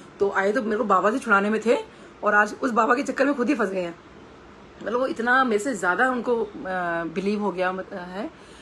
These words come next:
और खैर, हम सभी बिलीव ही करते हैं। तो इस तरह से, आ, हम लोगों की जर्नी स्टार्ट हुई और कैसे मेरे husband को, तो क्योंकि जब गुरुजी ने जोड़ना होता है ना, संगत जी, तो सोचिए, डे वन ही गुरुजी ने दिखा दिया कि वो क्या है। He is the supreme of this universe।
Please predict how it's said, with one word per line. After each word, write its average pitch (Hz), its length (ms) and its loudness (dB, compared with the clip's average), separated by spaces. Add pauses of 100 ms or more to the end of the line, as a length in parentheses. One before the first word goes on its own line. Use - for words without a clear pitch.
(360)
और 180 200 -2
खैर, 277 140 0
हम 269 120 0
सभी 285 200 4
बिलीव 285 200 2
ही 285 60 -2
करते 262 240 0
हैं। 415 120 -6 (1400)
तो 240 200 2
इस 269 180 -4
तरह 277 140 6
से, 277 340 4
आ, 190 340 4
हम 202 240 -2
लोगों 196 140 2
की 202 220 -4 (180)
जर्नी 202 260 0
स्टार्ट 190 280 2
हुई 202 140 2
और 196 100 0
कैसे 196 260 -6
मेरे 202 140 -2
husband 196 300 -6
को, 196 220 -2 (220)
तो 269 60 -6
क्योंकि 254 400 -4
जब 247 140 -2
गुरुजी 254 220 -2
ने 339 60 0
जोड़ना 226 320 4
होता 285 240 4
है 226 40 0
ना, 277 60 2
संगत 233 240 -2
जी, 226 200 -4 (360)
तो 269 60 -6
सोचिए, 262 260 0
डे 233 260 2
वन 240 220 2
ही 220 260 0
गुरुजी 220 280 -2
ने 240 80 -2
दिखा 202 280 0
दिया 214 140 -2
कि 233 100 -6
वो 226 100 -6
क्या 202 220 0
है। 190 240 -4 (300)
He 208 100 0
is 240 80 -2
the - 180 -8
supreme 254 380 -2
of 208 140 0
this 202 200 -8
universe। 180 380 -4